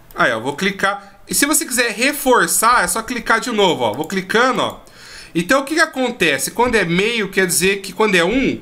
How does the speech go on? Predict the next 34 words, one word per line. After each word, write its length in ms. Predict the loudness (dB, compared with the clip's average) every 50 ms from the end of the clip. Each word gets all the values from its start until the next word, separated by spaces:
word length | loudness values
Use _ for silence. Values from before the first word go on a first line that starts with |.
| -10 -16 -20 -20 -20 -6 0
eu 120 | 2 4 4
já 180 | 4 2 0
clico 380 | -2 -4 -4 -2 -2 -2 -2 -2
e 40 | -4
ele 80 | -2
fica 280 | -4 -4 -2 -2 -2 0
vermelho. 720 | 2 2 0 0 0 0 0 0 0 0 -4 -6 -8 -10 -12 -18 -20 -20 -20 -20 -20 -20 -20 -6 -2
Quando 300 | 2 2 2 2 2 2
é 80 | 0
meio, 420 | 2 2 2 2 2 2 0 -2 -2
quer 140 | 0 0 0
dizer 140 | 2 0
que 60 | 0 0
eu 60 | 0
tenho 180 | -2 -2 -4
que 60 | -4 -6
clicar 640 | -4 -2 -2 -2 -2 -2 -2 0 0 0 0 0
mais 360 | 0 0 0 0 -2 -6 -4
vezes 380 | 0 2 2 2 2 2 0 0
no 120 | -2 -2
pincel, 500 | -2 -4 -2 -2 0 2 2 4 4 4
ó. 240 | 2 0 -2 -6 -10 -16 -20 -20 -20 -20 -20 -20 -8 -2
Ó, 140 | 0 2 2
eu 60 | 2
fui 140 | 2 0 -2
clicando 520 | 0 0 -2 -2 0 0 2 2 2 2
mais 360 | 2 2 2 2 0 -2 -2 0
vezes, 420 | 2 4 4 4 4 2 0 0
ó, 220 | 0 0 0 -2 -4 -2
ele 200 | 0 0 2 2
vai 160 | 2 2 2
deixando 680 | 0 -2 -2 -2 0 2 2 2 2 0 -2 -4 -8 -12 -18 -20 -20 -20 -20 -20 -18 -14
vermelho, 800 | -8 -2 2 2 4 4 2 2 0 0 0 0 0 -4 -6
ó. 60 | -8